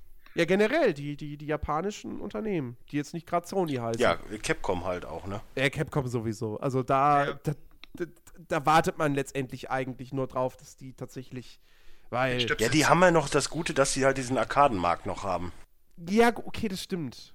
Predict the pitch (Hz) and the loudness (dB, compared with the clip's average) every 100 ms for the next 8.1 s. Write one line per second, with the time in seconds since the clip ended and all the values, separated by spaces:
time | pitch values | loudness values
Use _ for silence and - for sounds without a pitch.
0 | - 143 - 120 107 - - 117 135 139 | -12 -12 -10 -12 -12 -16 -12 -6 -4 -6
1 | - 139 139 143 139 101 117 - 160 135 | -4 2 4 4 2 0 0 2 2 2
2 | 117 - 104 - 139 185 165 156 143 135 | 0 0 -4 -4 -4 -2 0 0 0 0
3 | 107 87 90 95 90 90 95 90 87 104 | -2 -4 -6 -4 -4 -4 -4 -2 0 2
4 | 101 90 - 101 104 101 98 95 95 - | 0 -2 -6 -6 -4 -2 -2 -4 -6 -8
5 | - - 104 104 101 95 92 98 95 85 | -8 -6 -4 -2 -4 -4 -4 -2 -2 -4
6 | - - 95 92 87 98 95 92 90 87 | -6 -8 -6 -4 -4 -4 -4 -4 -6 -6
7 | 90 - 87 82 - - - 135 139 117 | -6 -6 -8 -8 -14 -20 -4 0 2 0